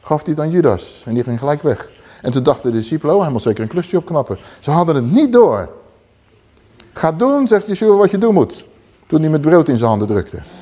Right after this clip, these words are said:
Dus waarschijnlijk heeft Judas niet meer van de wijn gedronken. En heeft hij het bloed gemist. Maar in die andere hoofdstukken staat hier. Kreeg hij het, eh, stukje brood in zijn handen, waarvan Yeshua zou geven aan de persoon die hem zou verraden.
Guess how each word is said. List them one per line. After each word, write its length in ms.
Dus 160
waarschijnlijk 400
heeft 200
Judas 480
niet 200
meer 100
van 120
de 60
wijn 240
gedronken. 420
En 60
heeft 120
hij 80
het 60
bloed 440
gemist. 480
Maar 180
in 80
die 100
andere 260
hoofdstukken 400
staat 260
hier. 280
Kreeg 200
hij 100
het, 140
eh, 60
stukje 260
brood 260
in 80
zijn 140
handen, 320
waarvan 300
Yeshua 420
zou 200
geven 280
aan 60
de 60
persoon 340
die 80
hem 100
zou 160
verraden. 480